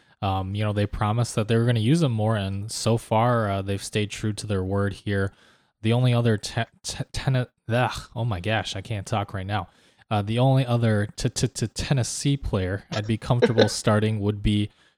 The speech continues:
Delanie Walker. Uh, he missed most of last season, but now that Walker's back, he's clearly still Mariota's go-to guy.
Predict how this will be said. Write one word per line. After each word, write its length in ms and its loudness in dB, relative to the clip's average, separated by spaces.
Delanie 320 2
Walker. 360 0
Uh, 180 2
he 160 4
missed 320 8
most 240 4
of 60 2
last 300 2
season, 360 0
but 120 -2
now 220 0
that 140 2
Walker's 400 0
back, 340 -2
he's 160 -6
clearly 440 2
still 360 0
Mariota's 600 2
go-to 400 -2
guy. 420 0